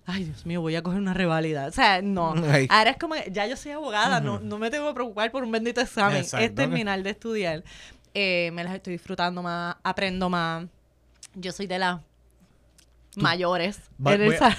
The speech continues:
Speaker 2: voy a ponerlo bien claro. Si tú sabes que a alguien le gusta estudiar, cuando ya tiene un Juris Doctor y estudia maestría de nuevo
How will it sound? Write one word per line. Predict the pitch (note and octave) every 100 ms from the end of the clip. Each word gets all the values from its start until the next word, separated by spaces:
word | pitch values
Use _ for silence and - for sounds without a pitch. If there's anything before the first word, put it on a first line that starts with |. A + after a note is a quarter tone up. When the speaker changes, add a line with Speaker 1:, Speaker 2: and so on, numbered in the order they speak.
| D#3
Speaker 2:
voy | D3+
a | D#3
ponerlo | D#3 D#3+ D#3 D3
bien | C3+ C3
claro. | B2+ A2+ G#2 E2+ F#2+ _
Si | - - B2+ -
tú | D3
sabes | C3 D3 D3+ -
que | C#3+
a |
alguien | C3+ C#3 C#3
le |
gusta | B2 C3 -
estudiar, | C#3 - B2+ A#2+ G#2+ F#2+ - _ _ _ _ _ _
cuando | C3 C3 B2+ B2+
ya | B2+ A#2+ B2 C#3+
tiene | - C3+ C3+
un | C#3+ C3+
Juris | B2+ C3 B2
Doctor | A#2 B2+ A#2 A2+ A2 _
y | C#3 A#2+ A2 - _ _
estudia | - - C#3 C3+ C#3+
maestría | C3 A#2+ - C3
de | C3
nuevo | B2+ B2+ B2+ B2